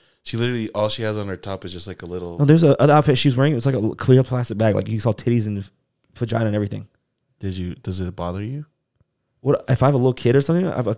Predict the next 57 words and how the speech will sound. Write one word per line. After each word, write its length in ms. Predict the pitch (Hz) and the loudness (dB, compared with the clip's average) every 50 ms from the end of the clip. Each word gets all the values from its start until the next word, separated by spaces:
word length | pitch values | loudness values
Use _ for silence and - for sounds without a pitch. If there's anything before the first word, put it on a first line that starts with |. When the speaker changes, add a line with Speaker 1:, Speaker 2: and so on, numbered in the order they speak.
| - - | -6 -8
Speaker 2:
fucking 420 | - 127 127 - 113 101 98 - | -8 -6 -6 -4 -6 -6 -8 -10
kid. 440 | - - - 107 120 170 208 208 - | -8 -6 -2 0 0 0 0 -4 -4
Yeah, 200 | - 123 160 180 135 | -2 0 2 6 6
that 140 | 117 104 95 | 6 4 4
bother 140 | 104 104 104 | 0 -2 -2
me. 140 | 104 101 92 | -2 -2 -2
That'd 240 | - - 120 113 | -2 -4 -6 -4
fucking 520 | - - 131 123 143 127 110 98 113 110 - - _ _ _ | -4 -6 -4 -4 -4 -4 -4 -4 -6 -8 -10 -12 _ _ _
piss 160 | - 135 - | -8 -6 -4
me 100 | 135 120 | -4 -2
off. 320 | 85 71 - 107 - - _ _ _ _ _ _ _ _ _ | -2 -2 -4 -6 -10 -18 _ _ _ _ _ _ _ _ _
Speaker 1:
True, 320 | - - - - 92 104 107 - - | -16 -12 -10 -10 -10 -12 -12 -16 -20
I 40 | |
feel 200 | - - - - 85 | -20 -18 -16 -14 -12
you. 20 | - | -12
Speaker 2:
You 80 | - | -12
know 60 | 113 110 - _ _ | -12 -14 -16 _ _
what 100 | - 117 | -10 -8
I'm 40 | 110 | -8
saying? 300 | 107 - 110 120 139 156 | -4 -2 -2 -2 -2 -2
Like, 300 | 143 104 98 95 - - _ _ _ _ _ _ _ _ _ _ _ _ | -4 -4 -4 -6 -8 -16 _ _ _ _ _ _ _ _ _ _ _ _
if 60 | - | 0
you 40 | 123 | 4
had 40 | 117 | 6
a 20 | |
little, 180 | 123 120 110 - | 6 8 6 6
if 60 | 113 | 4
you 60 | 120 | 2
had 40 | 117 | 4
a 60 | 120 | 4
little 80 | 120 113 | 4 4
boy 220 | 107 104 104 110 | 4 4 4 6
and 100 | 117 127 | 6 6
he's 100 | 120 110 | 4 2
fucking 300 | - 123 113 - 80 104 | 0 -2 -2 -2 -4 -8
Keanu's 320 | 95 - 120 113 117 117 117 | -6 -4 -2 0 0 0 2
age, 180 | 117 127 131 | 2 2 2
and 80 | 123 107 | 2 2
then 180 | 101 101 101 - _ _ _ _ _ _ _ _ _ | 2 0 -2 -4 _ _ _ _ _ _ _ _ _
Kanye 240 | - 123 120 117 113 | -4 -2 0 2 4
walks 240 | 110 113 117 - | 4 4 4 4
around 100 | - 117 | 2 2
with 80 | 117 113 | 2 2
this 100 | 113 - | 0 0
fucking 260 | - 117 110 - 110 | 0 0 0 0 -2
girl 140 | 101 101 107 | 0 0 2
like 140 | 113 120 - | 2 2 0
that, 140 | 139 139 123 | 0 -2 0
you'd 100 | 113 110 | 0 0
be 40 | |
like, 80 | 107 98 | -2 -2
"What 120 | 107 110 | -2 -4
the 60 | - 107 | -8 -8
fuck 220 | - - 120 107 | -8 -8 -8 -8
you 60 | 110 | -8
doing?" 320 | 98 101 113 113 90 85 - _ _ _ _ _ _ _ _ _ _ _ _ _ _ _ _ _ _ _ _ _ _ _ _ _ _ - | -6 -4 -4 -4 -6 -8 -12 _ _ _ _ _ _ _ _ _ _ _ _ _ _ _ _ _ _ _ _ _ _ _ _ _ _ -16
Like, 160 | - 113 - | -14 -14 -14